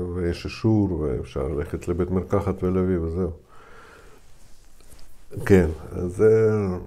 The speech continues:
הייתי חי באפלה כזאת. קצת התייאשתי.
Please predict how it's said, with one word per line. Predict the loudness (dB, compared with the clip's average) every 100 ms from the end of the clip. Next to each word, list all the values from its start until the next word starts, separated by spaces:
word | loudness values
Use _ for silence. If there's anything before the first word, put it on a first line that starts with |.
| -14 -20 -20 -20 -20 -20 _ -20 -10 0
הייתי | 2 2
חי | 4 8 8
באפלה | 8 6 6 4 4
כזאת. | 4 2 0 -4 -14 -20 -20 -18 -18 -20 -20 -20 -20 -20 -20 -20 -20 -20 -20 -20 -20 -20 -20 _ _ -20 -20 -20 _ _ -20 -20 -20 -20 -20 -20 -20 -20 -20 -12 -12
קצת | 2 4 4
התייאשתי. | 6 8 8 8 0